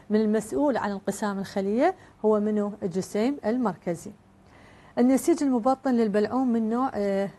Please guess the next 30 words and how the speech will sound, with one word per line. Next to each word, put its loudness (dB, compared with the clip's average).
أي 4
نوع 2
من 0
الأنسجة -2
الطلائية؟ 0
الطبقية 2
العمودية، 0
البسيطة -2
العمودية، -2
الطبقية 0
المكعبة، 0
الطبقية -2
الحشرية. -2
طبعًا 0
الطبقية -2
العمودية. -4
ليش؟ 2
لأن 0
العمودية 2
البسيطة 0
قلنا 2
وين 0
موجود؟ 2
بجدار 2
القناة 0
الهضمية. 0
لكن 2
الطبقية 2
وين 2
موجودة؟ 0